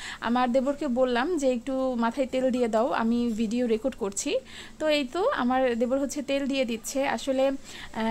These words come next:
আমি হচ্ছে এই অলিভ অয়েলটা দিই।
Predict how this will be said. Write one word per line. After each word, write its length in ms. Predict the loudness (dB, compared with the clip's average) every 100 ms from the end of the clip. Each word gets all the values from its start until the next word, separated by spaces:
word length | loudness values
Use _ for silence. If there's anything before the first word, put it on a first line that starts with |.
| 2
আমি 220 | 2 2 2
হচ্ছে 320 | 0 0 2 2
এই 420 | 2 2 2 6
অলিভ 320 | 6 6 4
অয়েলটা 380 | 4 4 4 6
দিই। 200 | 6 4